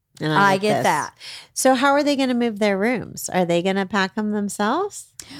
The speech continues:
Speaker 2: Well, the Rainbow Movers came, uh, a couple days ago to give me a bid for, I haven't gotten the bid yet. Isla wants them to pack everything. And, you know, Isla and I edited her closet. I think I
Speaker 1: Uh,
Speaker 2: told
Speaker 1: yep,
Speaker 2: you
Speaker 1: you
Speaker 2: before,
Speaker 1: did, yeah.
Speaker 2: and we
Speaker 1: And she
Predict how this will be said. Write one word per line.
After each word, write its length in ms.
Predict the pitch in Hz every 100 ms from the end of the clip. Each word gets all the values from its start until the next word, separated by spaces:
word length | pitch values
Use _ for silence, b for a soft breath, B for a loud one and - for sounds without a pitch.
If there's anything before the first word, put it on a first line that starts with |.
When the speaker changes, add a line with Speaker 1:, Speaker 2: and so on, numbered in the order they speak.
| 233 -
Speaker 2:
Well, 380 | 226 226 233 156
the 300 | 208 220 226
Rainbow 380 | 214 233 240 277
Movers 340 | 277 220 254
came, 400 | - 202 185 269 - b b b b
uh, 280 | 202 202 190
a 40 | 190
couple 220 | 214 240
days 260 | 226 190
ago 260 | 180 170 180
to 120 | 196
give 220 | 202 196 190
me 160 | 202
a 60 | 208
bid 400 | 190 180 190 190
for, 240 | - 180
I 80 | 151
haven't 180 | 180 180
gotten 140 | 180
the 60 | 180
bid 180 | 165 156
yet. 240 | 175 - b b b b b b _ _ -
Isla 480 | 190 185 226 381 - _ -
wants 300 | 214 208 185
them 260 | 196 226
to 80 | 240
pack 360 | 233 202 185 -
everything. 560 | 190 170 160 147 - - -
And, 100 | 208
you 60 |
know, 160 | 202 196
Isla 300 | - 254 370 359
and 120 | 240
I 180 | 208 202
edited 420 | - 202 214 208
her 160 | 202 185
closet. 480 | - 165 175 226 220
I 80 |
think 160 | 202 214
I 100 | 214
Speaker 1:
Uh, 20 |
Speaker 2:
told 40 | 220
Speaker 1:
yep, 300 | 233 202 226
Speaker 2:
you 60 |
Speaker 1:
you 80 | 226
Speaker 2:
before, 280 | 302 285 254
Speaker 1:
did, 60 |
yeah. 100 | 285 -
Speaker 2:
and 80 |
we 20 | -
Speaker 1:
And 80 |
she 80 | -